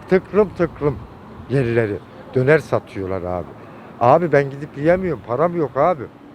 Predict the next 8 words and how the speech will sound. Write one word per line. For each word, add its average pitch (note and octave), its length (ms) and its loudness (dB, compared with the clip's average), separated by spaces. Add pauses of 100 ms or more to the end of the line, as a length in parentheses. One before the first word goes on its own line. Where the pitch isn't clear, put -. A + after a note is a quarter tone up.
(960)
Nasıl C3+ 260 -2
yiyeyim A3 240 0
abi? G3 260 4 (140)
Sen E3+ 260 0
bu G3+ 120 0
ülkede G3 340 2
bu G3 100 4
adamları G3 540 2